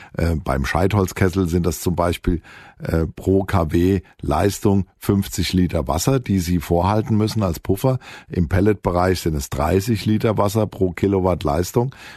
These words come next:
Das sind die Größenordnungen, die sie ohnehin vorhalten müssen. Bei der Wärmepumpe ist es so, die Wärmepumpe sollte relativ durchgetaktet laufen. Das kommen wir wieder in komplizierte Abläufe, aber,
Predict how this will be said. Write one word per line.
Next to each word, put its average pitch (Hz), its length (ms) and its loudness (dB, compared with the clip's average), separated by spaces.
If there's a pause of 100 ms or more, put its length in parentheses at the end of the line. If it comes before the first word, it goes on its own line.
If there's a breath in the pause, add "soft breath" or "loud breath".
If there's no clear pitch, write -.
(100)
Das 90 160 0
sind 110 160 2
die 92 100 -2
Größenordnungen, 101 800 0
die 92 100 2
sie 85 280 0 (340 loud breath)
ohnehin 101 560 2
vorhalten 76 580 0
müssen. 107 380 2 (320 loud breath)
Bei 95 100 2
der 90 140 0
Wärmepumpe 113 640 2
ist 101 220 -2
es 98 140 -2
so, 104 180 4
die 98 120 2
Wärmepumpe 107 760 2 (260 loud breath)
sollte 104 720 2 (220 soft breath)
relativ 98 680 0 (160)
durchgetaktet 92 960 0
laufen. 80 720 0 (400 loud breath)
Das - 140 -12
kommen 92 180 2
wir 87 100 0
wieder 87 260 2
in 82 140 -2
komplizierte 92 720 0
Abläufe, 113 600 2
aber, 92 320 0